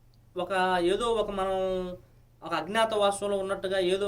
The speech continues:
ఒక మనుషులతో సంబంధం లేదన్నట్టుగా మైండ్ అంతా కూడా ఏదో ఒక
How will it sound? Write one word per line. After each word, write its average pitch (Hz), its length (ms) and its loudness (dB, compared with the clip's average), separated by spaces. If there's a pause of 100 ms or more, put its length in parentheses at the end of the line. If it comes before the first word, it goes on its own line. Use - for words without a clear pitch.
ఒక 180 140 -4
మనుషులతో 190 460 -4
సంబంధం 185 400 -2
లేదన్నట్టుగా 170 580 -4 (800)
మైండ్ 202 300 -2
అంతా 185 200 -2 (120)
కూడా 190 120 2 (120)
ఏదో 185 200 -2
ఒక 185 100 -4